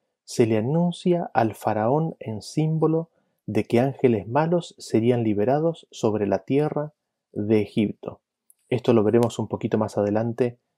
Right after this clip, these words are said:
específicamente. Los hechiceros, como si faltaran ranas, hicieron lo mismo. Sin embargo, en esta ocasión el faraón reconoce a Jehová de la siguiente manera.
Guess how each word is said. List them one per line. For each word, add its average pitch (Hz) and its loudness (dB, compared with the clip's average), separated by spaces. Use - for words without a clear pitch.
específicamente. 101 -6
Los 107 -2
hechiceros, 135 4
como 104 0
si - -4
faltaran 113 2
ranas, 135 0
hicieron 131 4
lo 113 2
mismo. 107 -6
Sin - 4
embargo, 117 6
en 120 6
esta 120 0
ocasión 110 2
el 113 0
faraón 113 -2
reconoce 117 0
a 120 -2
Jehová 139 0
de 110 0
la 101 -2
siguiente 117 -2
manera. 95 -6